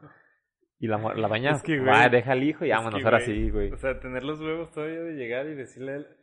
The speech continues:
Speaker 2: o sea, a lo mejor una señora normalmente hubiera dicho algo como de, "Ah, sí, sí, sí", y lo mandaba a la verga,
Speaker 1: Sí,
Speaker 2: ¿no?
Speaker 1: güey, es lo que estábamos esperando nosotros, güey, que dijera, "Ah, Simón", y cuando se fuera ya no regresara,
Speaker 2: Pero,
Speaker 1: güey.
Speaker 2: pues, esa señora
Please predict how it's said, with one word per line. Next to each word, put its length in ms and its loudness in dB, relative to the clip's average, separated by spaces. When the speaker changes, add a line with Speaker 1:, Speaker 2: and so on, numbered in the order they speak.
Speaker 2:
o 60 -10
sea, 380 -8
a 80 -4
lo 140 -2
mejor 280 -4
una 180 -6
señora 340 -8
normalmente 1000 -4
hubiera 240 -4
dicho 240 -8
algo 200 -10
como 220 -10
de, 280 -10
"Ah, 260 -6
sí, 260 -10
sí, 140 -16
sí", 140 -14
y 220 -12
lo 280 -16
mandaba 260 -12
a 20 -8
la 120 -8
verga, 140 -10
Speaker 1:
Sí, 80 -4
Speaker 2:
¿no? 60 0
Speaker 1:
güey, 100 -4
es 40 -8
lo 80 -2
que 60 -6
estábamos 220 -8
esperando 280 -4
nosotros, 320 -6
güey, 120 -4
que 80 -4
dijera, 300 2
"Ah, 40 0
Simón", 320 -6
y 60 -4
cuando 180 -4
se 140 -10
fuera 200 0
ya 80 -2
no 100 -4
regresara, 540 0
Speaker 2:
Pero, 120 -4
Speaker 1:
güey. 80 -12
Speaker 2:
pues, 200 -14
esa 240 -12
señora 280 -8